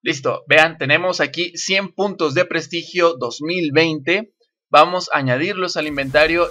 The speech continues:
y adicionalmente siempre nos van a dar un icono. En este caso, que esté relacionado al evento. A mí, en lo personal, el, casi ningún icono me ha gustado. Creo que solo el de Estrella Oscura, donde daban a Malphite, edición prestigiosa.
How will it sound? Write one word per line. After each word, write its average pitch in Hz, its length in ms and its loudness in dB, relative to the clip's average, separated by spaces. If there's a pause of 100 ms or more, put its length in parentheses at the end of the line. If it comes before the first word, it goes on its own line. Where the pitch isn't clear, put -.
y 196 160 0
adicionalmente 175 840 0
siempre 190 640 -4
nos 151 140 -4
van 151 120 2
a 151 60 6
dar 156 180 6
un 151 140 -2
icono. 165 480 -4
En 135 180 -6
este 135 220 -4
caso, 165 500 2
que 139 60 -12
esté 143 240 2
relacionado 170 680 0
al 139 100 2
evento. 151 420 -4 (100)
A 139 120 -4
mí, 180 260 -4
en 156 80 -4
lo 143 100 -6
personal, 139 460 -6
el, 135 240 -8 (240)
casi 165 320 -2
ningún 165 320 -6
icono 170 300 -4
me 160 80 0
ha 165 40 2
gustado. 165 480 0
Creo 170 160 -12
que 160 120 -8
solo 165 260 0
el 156 140 -2
de 131 300 -2
Estrella 139 280 -4
Oscura, 165 440 0
donde 143 200 0
daban 147 300 4
a 131 80 4
Malphite, 170 640 2
edición 139 440 -8
prestigiosa. 202 720 -8